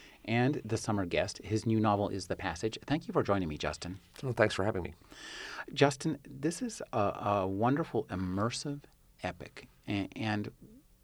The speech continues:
Speaker 1: I, I wonder if you would talk about just creating that sense of a whole new world.
Speaker 2: Um,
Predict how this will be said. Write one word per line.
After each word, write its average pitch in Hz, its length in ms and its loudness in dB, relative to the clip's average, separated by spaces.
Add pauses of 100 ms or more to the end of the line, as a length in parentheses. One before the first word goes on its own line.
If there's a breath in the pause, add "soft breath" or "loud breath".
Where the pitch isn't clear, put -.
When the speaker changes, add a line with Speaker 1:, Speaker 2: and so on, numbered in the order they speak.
(560)
Speaker 1:
I, 110 220 8
I 117 100 4
wonder 165 400 4
if 107 320 2
you 117 80 4
would 104 200 6 (260)
talk 127 320 0
about 85 400 -4 (760 soft breath)
just - 300 -4
creating 127 680 4
that 98 400 -2
sense - 440 0 (120)
of 90 360 -4
a 92 260 -2
whole 135 560 8
new 113 260 2
world. 98 600 0 (1700 loud breath)
Speaker 2:
Um, 160 380 12